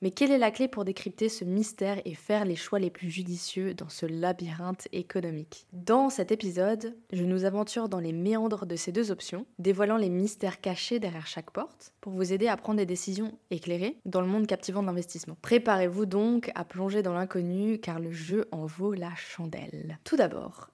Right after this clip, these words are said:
est-ce que tu connais les E T F ? Si tu es un investisseur chevronné, alors cet épisode n'est pas pour toi parce que tu as probablement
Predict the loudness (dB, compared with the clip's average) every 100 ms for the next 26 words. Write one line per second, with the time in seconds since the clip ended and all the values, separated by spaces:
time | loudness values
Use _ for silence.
0 | -6 -4 0 0 0 -8 _ _ -16 -2
1 | 0 2 0 -6 _ -8 -4 0 0 0
2 | -8 -14 -20 -8 -6 -2 4 6 6 2
3 | 2 -2 -4 -4 -4 -2 -2 -2 -2 -2
4 | -4 -8 -8 -4 -2 -2 -2 0 0 -2
5 | -4 -4 -4 -8 -2 -2 -2 -4 -4 -4
6 | -8 -8 -4 0 2 2 0 -2